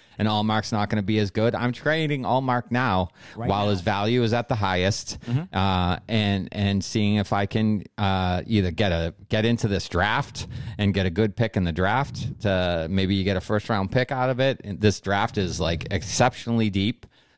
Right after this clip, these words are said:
Speaker 1: So I'm trying to do that. Or maybe you, maybe you can spin him for,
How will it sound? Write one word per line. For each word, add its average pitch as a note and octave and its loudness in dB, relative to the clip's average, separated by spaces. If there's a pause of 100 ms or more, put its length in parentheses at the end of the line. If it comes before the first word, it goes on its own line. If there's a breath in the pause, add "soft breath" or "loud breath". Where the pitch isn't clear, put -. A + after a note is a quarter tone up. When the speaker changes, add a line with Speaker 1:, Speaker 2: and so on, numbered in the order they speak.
Speaker 1:
So G#2+ 4
I'm F#2+ 0
trying A2 0
to G2+ 0
do G#2 0
that. A#2+ 0 (300 loud breath)
Or A#2+ 2
maybe A#2+ 0
you, C3+ -2
maybe A#2 0
you B2+ 0
can C3+ 0
spin A#2+ 0
him C#3 0
for, B2 0